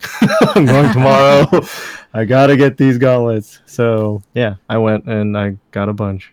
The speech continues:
Speaker 2: So, listeners, uh, check out that YouTube video. It's, uh,
Speaker 1: <laughs> That's right,
Speaker 2: surprise
Speaker 1: yeah.
Speaker 2: Infinity
Speaker 1: I did.
Speaker 2: Gauntlets. So.
Speaker 1: Yeah, that, um, prior to that was, um, that b-, prior to that surprise trip is a couple of days before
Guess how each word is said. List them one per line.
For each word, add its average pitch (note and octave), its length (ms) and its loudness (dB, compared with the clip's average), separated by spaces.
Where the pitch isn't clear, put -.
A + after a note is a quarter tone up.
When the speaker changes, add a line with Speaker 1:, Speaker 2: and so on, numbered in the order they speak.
Speaker 2:
So, A2 560 -4
listeners, G2+ 680 -6
uh, F2+ 320 -6
check - 280 -10
out D#3 180 -4
that C#3+ 140 -6
YouTube D#3 340 -8
video. E2+ 420 -8
It's, G#2+ 180 -8
uh, F#2+ 140 -2
Speaker 1:
<laughs> - 180 0
That's - 20 2
right, G#3+ 120 4
Speaker 2:
surprise D#3 500 2
Speaker 1:
yeah. B2 220 0
Speaker 2:
Infinity C3 400 -6
Speaker 1:
I A#2 80 -2
did. A#2 40 -2
Speaker 2:
Gauntlets. E2+ 400 -14
So. E2 240 -16
Speaker 1:
Yeah, C#3 220 2
that, C#3 340 2
um, C3+ 520 2
prior F3 380 2
to C#3 180 -4
that B2 300 0
was, B2 580 -4
um, G#2+ 640 -4
that A#2 260 -2
b-, B2+ 280 -2
prior C3+ 220 0
to - 220 -6
that A#2+ 220 0
surprise B2 420 -4
trip B2 280 -6
is A2 400 -4
a A2+ 80 -14
couple B2 300 -6
of G#2+ 60 -4
days A#2+ 180 0
before A#2 640 -2